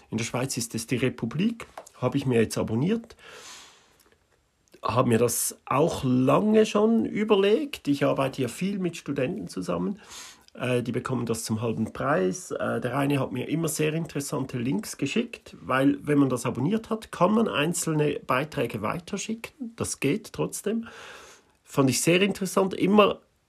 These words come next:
sehr, sehr lang, aber dafür natürlich auch sehr ausführlich und eingehend und die nehmen sich dem Thema dann wirklich an und,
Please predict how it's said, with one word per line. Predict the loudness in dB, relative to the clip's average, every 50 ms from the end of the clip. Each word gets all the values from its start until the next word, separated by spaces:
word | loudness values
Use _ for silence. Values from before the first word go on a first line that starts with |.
| _ _ -2
sehr, | 2 2 4 6 6 6 6 6
sehr | 4 4 4 6 6
lang, | 6 6 6 4 2 0 0 -4 -14 -20 -20 -20 -20 -20 -20 _ _ _ _ _ _ _ _
aber | 2 2 4
dafür | 4 4 4 4 4
natürlich | 4 4 2 0 0 0 0 0 -2
auch | -2 -2 -2
sehr | -2 0 0 0 0 0 -2 -2
ausführlich | -2 -2 -2 -2 -4 -4 0 2 2 2 2 2 0 -2 -6 -10 -8
und | -4 0 2 2 2 2 0
eingehend | 0 0 0 2 2 2 2 2 2 4 2 2
und | 0 -2 -4 -4 -2
die | -2 0 0 -2 -4 -8 -12 -20 _ _ _ _ _ _ -2
nehmen | 2 4 6 6 6 4 4
sich | 4 2 0 0 2
dem | 0 0 0 0
Thema | 0 2 4 4 4 4
dann | 2 0 -2 -2 0 0
wirklich | 0 -2 -2 -2 -4 -4 -2 -2
an | 0 0 2
und, | 2 0 0 -2 -6 -12 -16